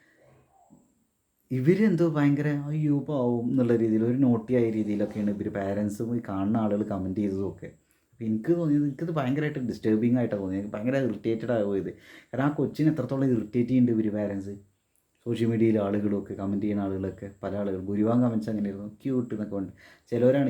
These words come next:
എന്ത് തോന്നിയാസാണ് ആ കൊച്ചിനോട് കാണിക്കുന്നത് എന്ന രീതിയിൽ കമന്റ് ചെയ്തിട്ടുള്ളത്. അപ്പോൾ ഇതാണ്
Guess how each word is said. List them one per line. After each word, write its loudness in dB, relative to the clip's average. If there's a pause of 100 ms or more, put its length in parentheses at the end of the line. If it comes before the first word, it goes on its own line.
എന്ത് 0
തോന്നിയാസാണ് 2
ആ -4
കൊച്ചിനോട് -4
കാണിക്കുന്നത് -4 (100)
എന്ന 0
രീതിയിൽ -4
കമന്റ് -4
ചെയ്തിട്ടുള്ളത്. -8 (520)
അപ്പോൾ -2
ഇതാണ് 4